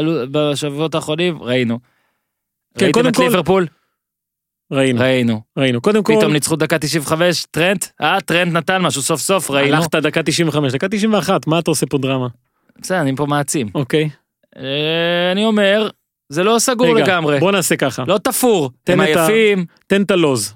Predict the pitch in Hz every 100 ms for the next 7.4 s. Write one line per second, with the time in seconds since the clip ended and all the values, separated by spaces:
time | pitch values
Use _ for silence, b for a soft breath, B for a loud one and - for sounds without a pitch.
0 | _ 175 170 151 123 113 - - 120 113
1 | 104 113 135 143 185 - 160 208 220 170
2 | 202 214 185 170 190 208 233 208 185 185
3 | 175 135 123 156 196 190 185 175 147 139
4 | 120 165 196 185 143 131 117 123 117 113
5 | 101 101 - 143 131 180 214 214 180 208
6 | 202 190 190 196 185 180 170 131 - 147
7 | 160 175 156